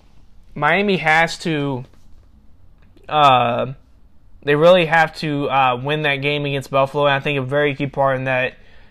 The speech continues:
is getting the run game going, uh, like they've done the last two weeks. But a great win here by Miami keeps them in the playoffs at the moment,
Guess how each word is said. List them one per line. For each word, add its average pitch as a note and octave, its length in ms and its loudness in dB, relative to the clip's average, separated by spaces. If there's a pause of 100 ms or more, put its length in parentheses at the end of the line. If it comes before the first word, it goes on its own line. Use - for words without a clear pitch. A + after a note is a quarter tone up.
(160)
is D3 260 -2
getting D#3 260 0
the D3 140 -4
run C#3 280 -6
game C3+ 320 -6
going, C3 540 -8 (440)
uh, C#3 200 6
like C#3 180 2
they've C#3 140 -2
done C3+ 160 0
the C3 60 -4
last C3 280 0
two B2+ 140 -8
weeks. A#2+ 220 -6
But C3+ 160 -2
a C3 320 -4
great E3 300 2
win D3+ 220 -2
here D#3 160 -2
by C#3+ 260 2
Miami C3+ 520 -4
keeps - 480 -8
them D#3 400 0 (380)
in D#3 160 -2
the D#3 100 -2
playoffs D3 640 2
at C#3 180 0
the C#3+ 80 -4
moment, C3 480 -4